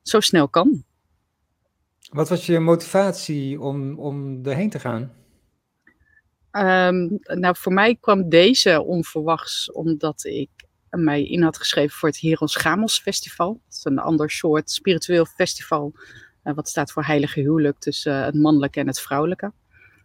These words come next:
Speaker 1: Eh, gedeeltelijk, eh, komen de workshops wel wat overeen, maar het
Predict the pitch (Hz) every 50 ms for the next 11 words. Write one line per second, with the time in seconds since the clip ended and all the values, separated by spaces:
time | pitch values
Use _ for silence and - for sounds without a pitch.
0 | _ _ _ _ - 143 131 127 131 131 - - - 170 151 160 156 156 151 -
1 | 165 156 156 151 - - - _ _ _ - - 185 170 151 143 143 143 - -
2 | - - _ _ _ - 180 165 160 160 156 151 143 160 165 175 165 - - -
3 | 180 170 160 151 - - - - - _ - 175 170 156 151 151 147 156 147 -
4 | - 165 160 143 - 151 - - 151 147 165 180 185 185 170 156 147 147 143 143